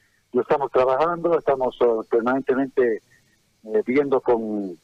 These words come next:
con mis asistentes en La Paz, ah, el, el mejoramiento y el arreglo siempre de la cancha, que no pueda estar mal.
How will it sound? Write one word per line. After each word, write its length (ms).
con 160
mis 80
asistentes 560
en 100
La 140
Paz, 300
ah, 380
el, 460
el 120
mejoramiento 720
y 60
el 100
arreglo 360
siempre 240
de 60
la 100
cancha, 320
que 160
no 100
pueda 380
estar 300
mal. 260